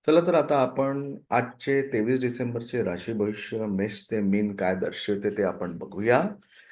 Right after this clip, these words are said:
मेष राशी, आज तुम्हाला पैशाच्या बाबतीत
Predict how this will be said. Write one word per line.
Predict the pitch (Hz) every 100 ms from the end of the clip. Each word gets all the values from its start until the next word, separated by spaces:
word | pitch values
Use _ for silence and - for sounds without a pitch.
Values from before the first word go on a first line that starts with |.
| - -
मेष | 110 151 - 170
राशी, | 160 156 175 165 190 - -
आज | 131 139
तुम्हाला | 139 139 139
पैशाच्या | 139 127 120 131 131
बाबतीत | 123 - - 127